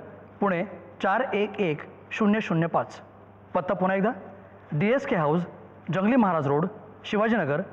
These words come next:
पुणे चार एक एक शून्य शून्य पाच. तुम्ही आम्हाला ईमेलसुद्धा करू शकता. आमचा ईमेल आयडी sales at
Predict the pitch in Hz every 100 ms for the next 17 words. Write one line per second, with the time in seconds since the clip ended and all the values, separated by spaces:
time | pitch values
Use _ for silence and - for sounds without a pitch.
0 | - - 202 175 104 - - - 190 233
1 | - 202 208 208 156 143 - - - -
2 | 214 214 208 165 165 160 127 - - -
3 | - - - - - - 226 226 220 -
4 | - - 190 220 185 208 - 202 185 147
5 | 135 139 131 - - - - - 156 165
6 | 175 165 185 185 233 - - - - -
7 | - - 254 208 156 151 - - - 185